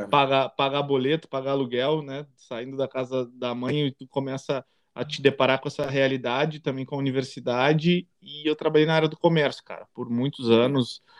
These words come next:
Speaker 1: Trabalhei de estoquista, trabalhei de caixa, trabalhei de vendedor, trabalhei vendendo terno, numa loja, fardadinho de terno o dia
Speaker 2: É o
Speaker 1: inteiro,
Speaker 2: faz
Speaker 1: sapato,
Speaker 2: tudo mesmo, canivete
Speaker 1: faz tudo.
Speaker 2: total, não tem jeito.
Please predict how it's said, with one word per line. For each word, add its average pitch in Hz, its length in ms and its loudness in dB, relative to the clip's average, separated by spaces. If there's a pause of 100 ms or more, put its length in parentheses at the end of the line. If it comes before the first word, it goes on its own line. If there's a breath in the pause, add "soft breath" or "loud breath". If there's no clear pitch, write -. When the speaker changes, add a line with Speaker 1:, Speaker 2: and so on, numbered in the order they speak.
(360 soft breath)
Speaker 1:
Trabalhei 120 360 4
de 127 120 2
estoquista, 131 760 0
trabalhei 120 440 0
de 117 140 -8
caixa, 123 540 0
trabalhei 127 380 -4
de 120 100 -10
vendedor, 123 500 0
trabalhei 131 360 4
vendendo 135 380 4 (120)
terno, 135 500 0 (560)
numa 120 220 0
loja, 123 340 0
fardadinho 131 680 0
de 123 100 -10
terno 131 320 0
o 131 40 -8
dia 127 140 -8
Speaker 2:
É 135 100 0
o 117 40 8
Speaker 1:
inteiro, 131 140 2
Speaker 2:
faz 143 180 6
Speaker 1:
sapato, 135 220 -6
Speaker 2:
tudo 131 200 0
mesmo, 110 240 -10
canivete 123 260 -8
Speaker 1:
faz 117 260 -4
tudo. 143 320 6
Speaker 2:
total, 110 120 -4
não 104 100 -16
tem 113 180 -10
jeito. 107 240 -10